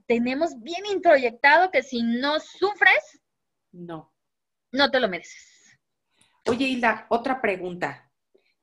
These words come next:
Speaker 2: Se escucha mucho el tema de las constelaciones familiares.
Speaker 1: Ajá.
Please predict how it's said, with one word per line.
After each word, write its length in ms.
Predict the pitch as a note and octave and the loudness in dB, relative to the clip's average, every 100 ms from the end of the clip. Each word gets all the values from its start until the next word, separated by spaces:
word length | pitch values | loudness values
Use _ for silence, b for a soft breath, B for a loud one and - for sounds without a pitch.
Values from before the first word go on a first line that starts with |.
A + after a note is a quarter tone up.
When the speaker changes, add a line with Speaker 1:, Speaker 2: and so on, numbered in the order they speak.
| _ _ _ _ | _ _ _ _
Speaker 2:
Se 180 | - A#3+ | -2 -2
escucha 480 | A#3 - C#4 - C#4+ | -2 -2 -2 0 0
mucho 460 | C4+ C4 C#4 C4+ | 0 -2 0 0
el 160 | A3+ - | 0 -4
tema 280 | G#3 G#3 A3 | -6 -2 -2
de 120 | G#3 | 0
las 220 | E3+ - | -2 -6
constelaciones 960 | E3+ D#3+ - D#3+ D3 - E3 E3+ F3+ | -12 -14 -12 -12 -10 -12 -12 -12 -14
familiares. 680 | - F3+ F#3 F#3+ A3 G#3+ | -12 -10 -8 -4 -2 -2
Speaker 1:
Ajá. 100 | G3 | -2